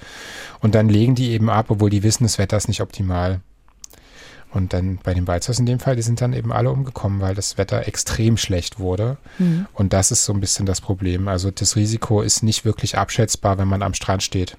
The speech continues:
Speaker 2: Die
Speaker 1: Und
Speaker 2: Balzers, erklär noch mal, wie viele waren da mit und in welcher
Speaker 1: Ja.
Speaker 2: Form sind die geflohen? Das
Speaker 1: Also das sind fünf Personen, die
Speaker 2: Okay.
Speaker 1: kommen aus Sachsen in der Nähe von Dresden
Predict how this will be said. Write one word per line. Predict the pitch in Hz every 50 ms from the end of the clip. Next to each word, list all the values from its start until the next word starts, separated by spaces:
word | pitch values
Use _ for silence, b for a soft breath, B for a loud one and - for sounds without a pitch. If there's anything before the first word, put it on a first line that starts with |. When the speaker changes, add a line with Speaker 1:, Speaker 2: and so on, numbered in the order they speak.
| - - - B B B B B -
Speaker 2:
Die | 92
Speaker 1:
Und | 90 95
Speaker 2:
Balzers, | - 175 180 208 - - 262 262 - -
erklär | - 190 - - 214 220
noch | 233 233
mal, | 220 226 233 220 185 180
wie | 220
viele | - - 220 208 214 202 - - - - - 190
waren | 196 196 202 214 220
da | 220 214 202 -
mit | - 196 202 220 214 - - -
und | - 208 202 175
in | - 185 190 185
welcher | 196 196 190 208
Speaker 1:
Ja. | 196
Speaker 2:
Form | - - 208 202 190
sind | - 202 180
die | 202 185
geflohen? | 202 190 - - 190 180 190 226 285 370 381
Das | - - 101 98
Speaker 1:
Also | 98
das | 98 98 98
sind | 95 98 95
fünf | - - 120 117 139 - -
Personen, | - 143 127 117 117 123 127 139 147 156 170 165 - - - - - - -
die | -
Speaker 2:
Okay. | - -
Speaker 1:
kommen | 185 107 110 107
aus | 107 101 95 - -
Sachsen | - 127 - - - 175 156
in | 131 117 110
der | 107
Nähe | 104 104 107 107
von | - - 104
Dresden | 101 113 117 139 143 - - 190 180